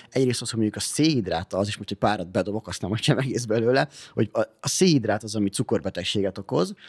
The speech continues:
vagy hogy a, a zsír az törvényszerűen, ö,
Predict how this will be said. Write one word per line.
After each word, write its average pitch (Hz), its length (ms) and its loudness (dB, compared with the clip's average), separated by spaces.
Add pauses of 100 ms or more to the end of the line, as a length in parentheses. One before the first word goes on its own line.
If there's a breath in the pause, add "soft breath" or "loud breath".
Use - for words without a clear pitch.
(140 loud breath)
vagy 113 220 2
hogy 120 180 2
a, 113 140 0
a 95 80 0
zsír 127 440 2
az - 200 -6
törvényszerűen, 104 960 2
ö, 87 540 0